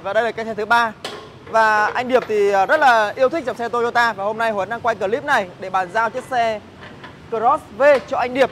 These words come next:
đến từ Lạng Sơn. Qua video này, Huấn cũng xin cảm ơn khách hàng đã luôn luôn yêu thương và ủng hộ đội ngũ Happy Car. À, vâng ạ, và chiếc xe này là phiên bản Cross V màu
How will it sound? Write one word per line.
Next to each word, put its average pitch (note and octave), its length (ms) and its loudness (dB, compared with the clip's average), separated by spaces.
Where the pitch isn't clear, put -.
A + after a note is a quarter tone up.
đến G#3 160 -4
từ C4+ 120 -2
Lạng A#3 160 0
Sơn. C4+ 260 2
Qua C#4+ 140 4
video D4 280 4
này, C4 140 0
Huấn G#3 260 -4
cũng C4+ 140 -12
xin C#4 180 -10
cảm C#4 160 -6
ơn C4 100 -6
khách C#4+ 140 -6
hàng A#3+ 240 -4
đã F#3+ 60 -6
luôn B3 160 -2
luôn A#3+ 240 0
yêu B3+ 160 2
thương A#3+ 280 -2
và F#3 140 -4
ủng F3 160 -6
hộ F3+ 80 -6
đội F3+ 140 -8
ngũ F3+ 80 -10
Happy A3+ 160 -6
Car. A3 260 2
À, B3 400 2
vâng D#4 200 2
ạ, C#4 240 -2
và A#3 140 0
chiếc D#4 140 -10
xe E4 120 2
này C#4+ 180 -2
là A#3+ 200 2
phiên C#4+ 200 -4
bản C4 200 2
Cross B3 320 -2
V A#3+ 80 -6
màu A3 440 2